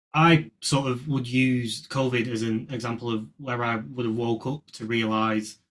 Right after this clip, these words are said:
all, all the corruption that I've sort of learned about is actually true. Same sort of situation you had with, um, it, uh, nine eleven in two thousand and one. Did you see,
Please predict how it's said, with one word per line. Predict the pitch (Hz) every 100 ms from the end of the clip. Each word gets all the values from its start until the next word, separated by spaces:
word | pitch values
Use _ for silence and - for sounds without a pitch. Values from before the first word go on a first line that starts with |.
| _ _ _ _ _ 131
all, | 131
all | 139 127
the | 117
corruption | 151 151 135 117
that | 117 123
I've | 120 107
sort | - 123
of | 110
learned | 120 120 123
about | 113 107 110
is | 113
actually | 117 - 113
true. | 107 123 135 151 _ _ -
Same | 175 156 127
sort | - 135
of | 117 - _ _
situation | 160 147 135 123 123
you | 120
had | 120 117 117
with, | 117 113 113
um, | 110 107 107 - _ _ _ _ -
it, | 156 - - -
uh, | 147 123 117
nine | 123 120
eleven | 117 117
in | 110
two | 107 110
thousand | 110 110
and | 113
one. | 120 107 _ - _ _ _ _ _ _ _ 156 160 -
Did | 175 170
you | 208 202 151 160
see, | - - 160 170